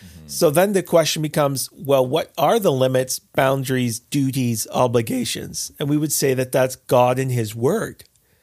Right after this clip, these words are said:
Speaker 2: So then all of a sudden, when we circle back to what Jason's bringing in, but you're either a slave to righteousness or you're a slave to sin, this, this is just s-,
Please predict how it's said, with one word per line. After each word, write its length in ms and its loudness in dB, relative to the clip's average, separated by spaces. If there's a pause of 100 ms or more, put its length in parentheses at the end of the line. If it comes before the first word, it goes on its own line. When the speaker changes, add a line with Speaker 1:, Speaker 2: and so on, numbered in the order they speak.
(600)
Speaker 2:
So 140 0
then 240 2
all 80 4
of 80 0
a 40 0
sudden, 240 2
when 100 0
we 40 -2
circle 380 0
back 300 2
to 80 -4
what 140 2
Jason's 440 0
bringing 320 -2
in, 240 0
but 140 0
you're 140 0
either 200 2
a 60 2
slave 420 0
to 100 -4
righteousness 880 -2
or 60 -6
you're 140 0
a 40 0
slave 360 -2
to 80 -6
sin, 500 0 (640)
this, 240 0
this 320 0
is 160 0
just 440 -2 (280)
s-, 220 -8